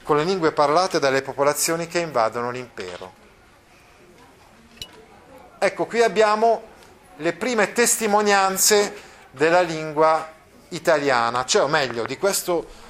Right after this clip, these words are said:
volgare italiano, di questa lingua romanza italiana che si va formando nei secoli dell'Alto Medioevo. L'indovinello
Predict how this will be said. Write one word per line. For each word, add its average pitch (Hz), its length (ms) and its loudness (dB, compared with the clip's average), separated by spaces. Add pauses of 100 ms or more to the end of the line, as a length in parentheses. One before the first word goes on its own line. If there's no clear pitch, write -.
(180)
volgare 185 800 2
italiano, 156 580 0
di 131 80 -10
questa 170 300 0
lingua 185 300 0
romanza 185 440 -4
italiana 196 380 -2
che - 100 -14
si - 160 -6
va 180 160 -2
formando 175 960 -2 (500)
nei 165 220 0
secoli 196 560 2
dell'Alto 175 600 2
Medioevo. 147 720 0 (560)
L'indovinello 190 880 2